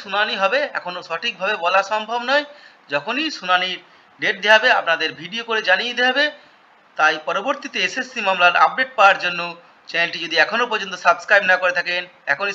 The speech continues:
সাবস্ক্রাইব করে দিন এবং ভিডিওটি শেয়ার করে সকলকে এই বিষয়ে জানিয়ে দিন। ভিডিও ভালো লাগলে লাইক করবেন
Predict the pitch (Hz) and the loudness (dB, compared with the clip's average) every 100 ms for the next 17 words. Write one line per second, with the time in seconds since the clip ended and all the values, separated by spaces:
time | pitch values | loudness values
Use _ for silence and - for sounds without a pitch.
0 | 190 170 - 175 175 175 - 175 175 175 | 2 2 2 2 2 -4 -10 -6 -4 -2
1 | 180 180 - _ - 160 165 156 185 277 | -6 -8 -20 _ -12 -10 -8 -10 -8 -8
2 | 262 - 175 190 185 180 175 185 196 190 | -8 -2 4 4 4 -4 -4 -2 -4 -4
3 | 180 185 _ _ _ 160 170 - 185 170 | -6 -10 _ _ _ -12 -10 -6 -2 2
4 | 170 170 175 175 170 - _ _ - 151 | 2 2 -2 -6 -8 -14 _ _ -12 -10
5 | 170 160 170 170 160 180 226 247 247 285 | -6 0 2 4 6 6 4 -2 4 4